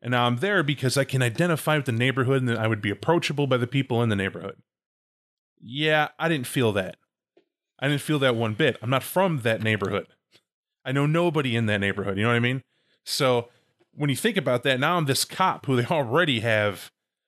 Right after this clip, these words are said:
no love for, and I'm gonna be here. Yes, I'm a little better off than a Joe P Q white guy, but at the same time,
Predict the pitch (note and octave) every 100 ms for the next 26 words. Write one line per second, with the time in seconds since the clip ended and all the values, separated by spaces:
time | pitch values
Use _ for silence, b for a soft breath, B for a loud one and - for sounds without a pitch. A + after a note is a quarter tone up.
0 | - C3 C#3 B2 A#2+ A2+ - G#2+ F#2+ F#2
1 | - _ _ _ _ - C3 B2 A2+ G#2
2 | F3+ A#2+ G#2 F#2+ G2 _ _ G#3 G3 A#2+
3 | - - - F#3 F#3+ F3 D3 D#3+ D3 D#3
4 | D3+ - C3 B2 A#2 - C3 C3 A#2+ A2
5 | C3+ C3 B2+ - A#2+ C3 - A2+ G#2 G2+
6 | _ _ _ _ - C3 C3 D#3+ C#3+ D#3+
7 | F#3 E3+ D3+